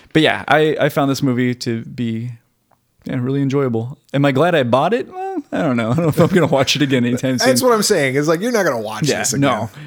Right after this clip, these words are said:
Speaker 1: But, um, you know, my wife also really enjoyed it, and
Speaker 2: Yeah, my wife did too.
Speaker 1: Yeah.
Speaker 2: Uh, my son, not so much.
Speaker 1: Really?
Speaker 2: He was like,
Speaker 1: "This is
Speaker 2: I,
Speaker 1: dumb."
Speaker 2: I think he, I
Speaker 1: <laughs>
Speaker 2: think he gave it two, two heads.
Speaker 1: Eh.
Speaker 2: He's like,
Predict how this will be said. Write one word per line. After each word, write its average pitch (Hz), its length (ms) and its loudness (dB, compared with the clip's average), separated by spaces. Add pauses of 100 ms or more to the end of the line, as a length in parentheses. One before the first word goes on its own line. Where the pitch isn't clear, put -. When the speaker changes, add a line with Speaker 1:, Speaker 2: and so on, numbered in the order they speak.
(120)
Speaker 1:
But, 156 220 2
um, 123 480 0 (140)
you 143 100 0
know, 127 60 2
my 123 100 2
wife 123 260 0
also 120 280 -2
really 113 260 -4
enjoyed 110 320 -4
it, 104 80 -8
and 104 240 -8 (460)
Speaker 2:
Yeah, 104 220 -2
my 104 140 -4
wife 98 220 -2
did 98 180 -10
too. 98 380 -10
Speaker 1:
Yeah. 82 280 -10
Speaker 2:
Uh, 120 260 -4
my 147 140 -2
son, 277 380 -2
not 185 200 -2
so 156 100 0
much. 127 440 -6 (520)
Speaker 1:
Really? 131 240 0
Speaker 2:
He 143 160 -4
was 196 200 0
like, 131 340 -2 (400)
Speaker 1:
"This 147 160 -2
is 127 120 -4
Speaker 2:
I, 123 60 -4
Speaker 1:
dumb." 131 320 2
Speaker 2:
I 160 60 2
think 214 180 4
he, 202 220 4
I 170 60 6
Speaker 1:
<laughs> - 0 -
Speaker 2:
think 165 240 0
he 190 100 -2
gave 135 220 -2
it 107 140 -10
two, 107 300 -2 (680)
two 127 180 -4
heads. 101 400 -6 (240)
Speaker 1:
Eh. 151 220 0 (380)
Speaker 2:
He's 131 240 -6
like, 120 380 -2